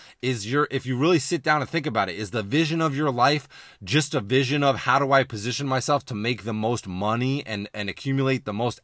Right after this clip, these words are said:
assets? Or is it to sit down and go, "What is the most badass shit?" Like, I am a creative animal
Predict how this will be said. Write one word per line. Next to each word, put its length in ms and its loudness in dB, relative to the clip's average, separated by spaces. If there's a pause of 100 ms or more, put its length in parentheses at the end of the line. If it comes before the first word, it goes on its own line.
assets? 560 2 (580)
Or 240 2
is 220 4
it 160 0
to 80 -6
sit 220 -2
down 200 4
and 120 -2
go, 100 0
"What 340 -4
is 140 -8
the 80 -2
most 400 -4
badass 500 4
shit?" 400 -2 (400)
Like, 240 -2
I 200 6
am 120 4
a 60 0
creative 580 -4
animal 540 2